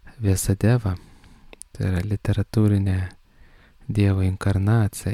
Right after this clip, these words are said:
ir kiekvienas posmas, jis toks gilus yra, kad, e, net ir visą gyvenimą prapraktikavęs, tu to posmo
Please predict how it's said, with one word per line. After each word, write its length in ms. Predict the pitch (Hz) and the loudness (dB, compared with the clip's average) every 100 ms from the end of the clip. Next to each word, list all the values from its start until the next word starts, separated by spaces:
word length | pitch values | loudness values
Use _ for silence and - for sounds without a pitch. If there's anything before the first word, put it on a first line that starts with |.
| - | -2
ir 280 | 107 104 - | -2 -2 -6
kiekvienas 580 | 110 - 127 131 113 - | -10 -4 -4 -2 -2 -4
posmas, 640 | - 139 - - 95 - | -2 -2 -2 -2 -4 -4
jis 220 | - - - | -10 -12 -4
toks 300 | 107 98 - | -2 -2 -6
gilus 360 | - 135 123 - - | -2 0 0 -4 -4
yra, 240 | 92 95 - - - - - - _ _ _ _ - | -4 -4 -8 -20 -20 -20 -20 -20 _ _ _ _ -6
kad, 160 | 107 - | -6 -4
e, 260 | 107 101 92 | -2 0 0
net 260 | 101 123 - | 0 0 0
ir 120 | 110 | 0
visą 240 | 127 - 110 | -2 -2 -2
gyvenimą 500 | 104 107 120 110 98 | 0 2 2 2 0
prapraktikavęs, 1300 | - 110 - 92 - - - 107 131 110 95 - - _ _ _ _ _ _ - - - - _ _ _ - | -2 -2 -2 -6 -6 -12 -4 -2 0 -2 -8 -14 -20 _ _ _ _ _ _ -20 -20 -20 -20 _ _ _ -16
tu 140 | - 110 | -8 -4
to 140 | 101 | -4
posmo 600 | - 101 101 - 101 98 | 0 0 0 0 0 2